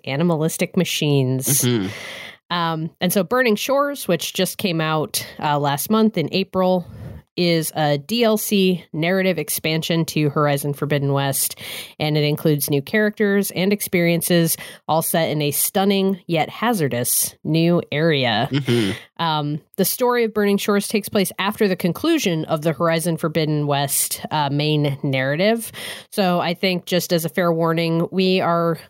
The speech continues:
Speaker 1: going to be very sensitive to spoilers b-, and try not to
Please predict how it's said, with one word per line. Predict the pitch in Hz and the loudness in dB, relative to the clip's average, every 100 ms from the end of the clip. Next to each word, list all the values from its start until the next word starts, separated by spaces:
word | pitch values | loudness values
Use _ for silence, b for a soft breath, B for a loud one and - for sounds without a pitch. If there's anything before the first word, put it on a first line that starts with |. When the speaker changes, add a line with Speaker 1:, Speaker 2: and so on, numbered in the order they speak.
| - | -2
Speaker 1:
going | 190 185 180 | 0 2 0
to | - 170 | 2 2
be | 170 170 | 2 2
very | 190 185 | 2 2
sensitive | 175 - 170 175 247 247 226 | 0 -2 -2 0 2 2 2
to | - | -2
spoilers | 254 - 254 247 285 320 - | -2 0 2 2 0 -2 -6
b-, | - - 180 | -6 -4 0
and | 180 170 | 2 2
try | 165 - 175 | -2 -2 0
not | 170 160 - - | 0 -2 -4 -4
to | 180 160 156 | 0 2 2